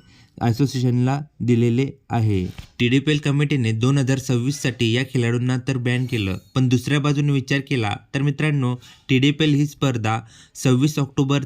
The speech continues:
ते दोन नोव्हेंबर या कालावधी दरम्यान खेळवण्यात येणार होती, पण पावसामुळे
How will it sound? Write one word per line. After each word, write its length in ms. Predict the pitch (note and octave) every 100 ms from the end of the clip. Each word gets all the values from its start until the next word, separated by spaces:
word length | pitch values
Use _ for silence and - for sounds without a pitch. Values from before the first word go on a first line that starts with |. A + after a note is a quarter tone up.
| -
ते 80 | C#3+
दोन 240 | C3 C3+
नोव्हेंबर 440 | C3 A#2 A2 G#2 G2+ - - -
या 140 | C3+
कालावधी 480 | C#3+ B2+ C3 B2+ C3
दरम्यान 400 | B2 A#2 B2+ D3+ D3+
खेळवण्यात 360 | C3+ A#2 A#2 C3 -
येणार 240 | B2+ A#2+ A#2+
होती, 380 | G#2+ G2+ F#2 G2 _
पण 160 | A#2 A2+
पावसामुळे 720 | A2+ G#2 G#2 C#3+ D3 B2+ A2+